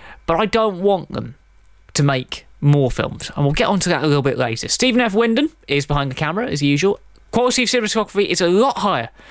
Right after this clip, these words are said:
compared to previous Fast and Furious releases, and as ever, Brian Tyler nails it on the score. Brian Tyler becoming one of my favourite composers in Hollywood right now. He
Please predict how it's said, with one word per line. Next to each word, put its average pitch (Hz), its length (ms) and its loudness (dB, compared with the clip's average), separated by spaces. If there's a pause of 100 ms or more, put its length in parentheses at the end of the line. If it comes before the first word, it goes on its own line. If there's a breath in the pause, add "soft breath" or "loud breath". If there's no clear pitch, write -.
(220 loud breath)
compared 160 440 0
to 151 240 0
previous 160 680 0
Fast - 280 -4
and 143 80 -6
Furious 147 300 0
releases, 139 540 -2
and 127 200 -6
as 214 220 -2
ever, 180 380 0 (200)
Brian 190 360 0
Tyler 143 540 -4 (260)
nails 226 580 2
it 127 60 -4
on 127 120 -6
the 127 60 -2
score. 123 400 -4
Brian 180 260 0
Tyler 151 320 0
becoming 143 600 -2
one 160 160 2
of 160 60 -2
my 156 80 0
favourite 139 280 -2
composers 139 420 -2
in 127 60 -2
Hollywood 127 320 2
right 123 160 0
now. 123 180 -2
He 127 220 0